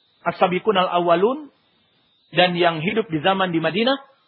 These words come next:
dia menghafal hadis lima ribu tujuh ratus empat puluh hadis.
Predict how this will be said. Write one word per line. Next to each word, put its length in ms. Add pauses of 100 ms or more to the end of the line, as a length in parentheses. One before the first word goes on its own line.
(440)
dia 320
menghafal 560
hadis 320
lima 240
ribu 240
tujuh 160
ratus 320
empat 320
puluh 240
hadis. 320